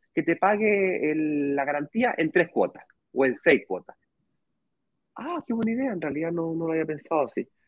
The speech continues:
Lo hicimos en tres cuotas y la persona, pop, pop, en tres cuotas pagó su, eh,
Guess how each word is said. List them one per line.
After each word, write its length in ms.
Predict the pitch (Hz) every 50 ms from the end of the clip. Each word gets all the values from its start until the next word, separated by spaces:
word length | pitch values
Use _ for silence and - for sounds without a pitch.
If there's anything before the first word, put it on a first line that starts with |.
| _ _ _ -
Lo 120 | 254 269 269
hicimos 300 | 262 - 247 220 214 196
en 80 | 190
tres 160 | - 190 170
cuotas 320 | - - 190 185 185 175 165
y 20 |
la 80 | 156 147
persona, 240 | 147 135 147 160 160
pop, 140 | - 294 -
pop, 220 | 294 294 - - _ _ - -
en 80 | 147 135
tres 180 | - - 160 -
cuotas 260 | - 160 160 156 - -
pagó 360 | 139 135 131 143 151 160 - _ _ _ _ _ _ _
su, 520 | _ _ - 139 139 139 143 147 - - -
eh, 760 | - 120 117 113 113 113 110 110 110 107 107 104 101 101 101